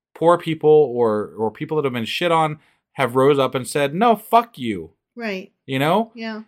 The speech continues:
Speaker 1: I mean, it doesn't take God. It takes people have, that, that have had a fuck enough.
Speaker 2: Yeah. Yeah.
Speaker 1: That's all.
Speaker 2: People that are like, "You know what? The righteous is not level. We gonna level it."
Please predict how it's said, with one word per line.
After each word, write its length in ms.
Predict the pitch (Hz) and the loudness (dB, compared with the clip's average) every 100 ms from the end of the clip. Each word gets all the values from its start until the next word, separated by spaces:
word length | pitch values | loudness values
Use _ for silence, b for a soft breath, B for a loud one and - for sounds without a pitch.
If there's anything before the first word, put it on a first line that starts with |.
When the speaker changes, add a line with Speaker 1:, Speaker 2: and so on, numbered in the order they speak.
| _ | _
Speaker 1:
I 60 | - | -4
mean, 260 | 180 180 - | -2 -4 -6
it 160 | 143 151 | -10 -4
doesn't 240 | 208 202 | -2 -2
take 320 | 190 185 110 | -2 -4 0
God. 280 | 127 190 190 | 4 6 4
It 100 | 139 | 2
takes 180 | 156 156 | -4 -8
people 280 | 175 151 139 | -10 -6 -2
have, 320 | 147 139 120 | -2 -6 -6
that, 180 | 127 - - | -6 -6 -6
that 100 | 143 | -4
have 80 | 135 | 2
had 200 | 160 180 | 2 2
a 80 | |
fuck 260 | 135 - 170 | 0 -4 -4
enough. 500 | - 180 254 - - _ - | -4 0 0 -2 -18 _ -14
Speaker 2:
Yeah. 220 | 226 196 _ _ _ _ 214 | -12 -14 _ _ _ _ -18
Yeah. 160 | 226 226 _ | -16 -18 _
Speaker 1:
That's 200 | 143 180 | -8 0
all. 200 | 180 208 | 2 2
Speaker 2:
People 440 | 214 240 240 240 220 | 0 -10 -4 -4 -2
that 200 | 226 220 | -4 -4
are 140 | 220 | -4
like, 320 | 220 214 202 247 | -2 -4 -4 -10
"You 100 | 285 | -10
know 140 | 294 | -8
what? 360 | 254 262 277 - _ _ _ _ - | -6 -8 -8 -12 _ _ _ _ -12
The 120 | 233 | -12
righteous 800 | 208 226 247 - 285 320 - - _ | -6 -6 -6 -10 -10 -10 -12 -18 _
is 240 | 233 247 214 | 0 0 0
not 320 | 226 226 170 | -4 -4 -4
level. 640 | 202 202 202 240 262 277 b b b | -4 -6 -2 -2 -2 -6 b b b
We 420 | 202 190 208 269 220 | -18 -12 -4 -2 0
gonna 380 | 233 254 254 | 0 2 2
level 440 | 208 185 170 160 143 | 0 0 -4 -10 -12
it." 240 | 117 110 | -16 -20